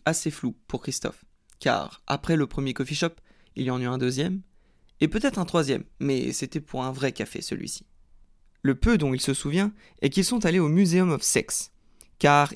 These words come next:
il conserve en mémoire des flashs d'organes génitaux particulièrement perturbants, et qui resteront sans doute à jamais gravés dans son esprit. Le brouillard de cette journée commença à s'évaporer après avoir dîné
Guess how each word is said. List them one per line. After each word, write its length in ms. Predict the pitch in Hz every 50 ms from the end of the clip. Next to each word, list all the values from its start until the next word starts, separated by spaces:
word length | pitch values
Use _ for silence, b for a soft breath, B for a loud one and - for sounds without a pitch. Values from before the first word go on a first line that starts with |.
| -
il 140 | - 170 165
conserve 360 | - 208 208 - 269 262 214
en 60 | 180 156
mémoire 320 | 151 160 185 214 214 175
des 140 | 147 147 143
flashs 240 | - 196 196 170 143
d'organes 320 | 156 151 147 165 170 165
génitaux 420 | 147 156 156 160 160 - 208 208 B B B B B _ _ -
particulièrement 840 | 277 - - - - 196 - - - 185 175 165 165 175 185 180
perturbants, 560 | - 180 165 - - - 139 131 - - - b b b b b b b b b b b -
et 280 | 131 135 131 127 120
qui 160 | - - 151 135
resteront 380 | 147 143 - - 156 156 160
sans 200 | 160 - 190 185
doute 320 | 165 170 170 - - - - _ _ -
à 100 | 139 139
jamais 400 | 135 165 156 143 127 120 - _ _ _ _ _ _ - -
gravés 280 | 139 139 131 143 147
dans 80 | 131 127
son 180 | - - 131
esprit. 340 | 120 - - - - - - _ - _ _ _ _ - _ _ _ _ _ _ - - - _ _ _ _ _ _ -
Le 120 | - 139 143
brouillard 360 | 139 139 180 202 226 226 214
de 100 | 165 147
cette 200 | 139 - 139 127
journée 300 | 131 135 143 170 196 202
commença 500 | - - 131 123 120 127 - 160 151 139
à 60 | 127
s'évaporer 600 | - - 127 127 127 120 - - 127 151 170 160 - _ -
après 280 | - 139 135 - - 180
avoir 360 | 165 143 135 151 147 143 135
dîné 440 | 135 - 147 147 143 139 143 165